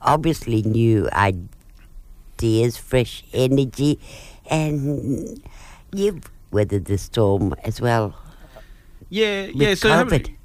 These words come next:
Speaker 2: having a crack at it again, you know, I, I think, I think it was two thousand nineteen maybe, um, that I had nominated for the Dampier, or the Outer Ward, or the Dampier, what was it called? The Dampier Ward.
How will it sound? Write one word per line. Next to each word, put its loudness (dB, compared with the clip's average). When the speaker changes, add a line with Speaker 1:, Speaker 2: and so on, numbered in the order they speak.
Speaker 2:
having 2
a 0
crack 0
at -2
it -2
again, 0
you 2
know, 2
I, 2
I 0
think, -6
I -4
think -2
it 0
was 2
two -2
thousand 0
nineteen -2
maybe, -4
um, -4
that -2
I -4
had -4
nominated -2
for -8
the -4
Dampier, -4
or -4
the 0
Outer 2
Ward, -2
or -2
the -4
Dampier, -2
what -10
was -8
it -10
called? -8
The -6
Dampier 0
Ward. 2